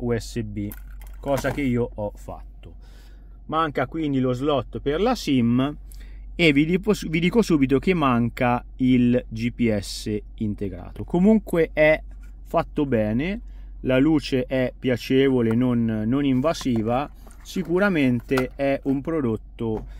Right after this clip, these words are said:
a, alla vista molto, molto piacevole.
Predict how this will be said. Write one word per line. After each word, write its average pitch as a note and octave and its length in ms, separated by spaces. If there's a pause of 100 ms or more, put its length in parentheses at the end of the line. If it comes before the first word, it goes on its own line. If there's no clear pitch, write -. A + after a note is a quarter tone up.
(400)
a, A#2+ 400
alla F3 260
vista C3+ 540
molto, A#2+ 800 (640)
molto D#3+ 360
piacevole. G#2 720